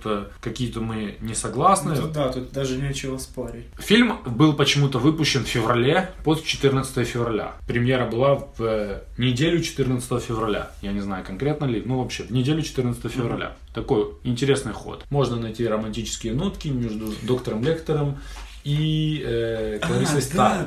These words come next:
Speaker 2: да, точно, он четырнадцатого, на День влюбленных, и
Speaker 1: Кроме
Speaker 2: запустили.
Speaker 1: то, кроме того, если читать книги,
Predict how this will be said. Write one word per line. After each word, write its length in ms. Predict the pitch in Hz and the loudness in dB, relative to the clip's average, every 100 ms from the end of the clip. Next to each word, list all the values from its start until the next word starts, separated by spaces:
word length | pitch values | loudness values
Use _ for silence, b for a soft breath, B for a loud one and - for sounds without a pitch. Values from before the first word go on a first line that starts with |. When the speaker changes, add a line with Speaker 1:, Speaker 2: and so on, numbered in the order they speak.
| - | -4
Speaker 2:
да, 220 | 196 180 | -6 -6
точно, 420 | - 208 - 147 151 | -2 -2 0 -2 -2
он 160 | 165 | -2
четырнадцатого, 840 | - 151 - 214 202 185 - 175 175 | -4 -6 -2 0 0 0 0 2 2
на 100 | 160 | 0
День 280 | 160 190 | 2 2
влюбленных, 760 | 165 170 160 180 196 185 165 151 | 0 -4 -4 -2 -2 -2 -4 -2
и 40 | |
Speaker 1:
Кроме 340 | 147 135 175 165 | 2 4 6 6
Speaker 2:
запустили. 340 | 156 156 143 | 4 2 0
Speaker 1:
то, 20 | 156 | 2
кроме 320 | 131 160 165 | 4 4 4
того, 320 | - 147 151 | 2 4 4
если 320 | 135 139 143 | 4 2 0
читать 400 | 135 - 143 123 | 0 0 0 0
книги, 540 | - 175 220 160 101 | 2 2 2 2 -2